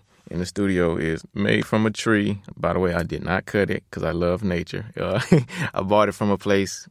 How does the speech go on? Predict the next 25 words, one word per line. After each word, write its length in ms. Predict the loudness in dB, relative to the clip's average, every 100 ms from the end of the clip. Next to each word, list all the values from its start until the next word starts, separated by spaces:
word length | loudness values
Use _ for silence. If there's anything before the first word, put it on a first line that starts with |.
| _
who 120 | -4 0
had 280 | 2 0
cut 180 | 0 0
up 140 | 0 0
parts 320 | 2 2 0
and 80 | -8
stuff 260 | -6 -8 -4
like 180 | -6
that. 160 | -4 -4
And 180 | -2 -2
I 40 |
took 240 | 0 -2 -2
a 60 |
wood 300 | 0 0 0
burner 360 | 2 2 2 -2
and 160 | -4 0
basically 380 | 2 2 0 -6
just 400 | -2 -2 -2 -8 _ _ _ -2
designed 520 | 0 2 2 2 0
it 60 | -2
myself. 560 | -4 -4 -4 -4 -4 -4
And 420 | -2 -2 -2 -6 _ _ _
it 180 | -2 0
has 360 | 4 4 2 0
the 340 | -2 -2 -4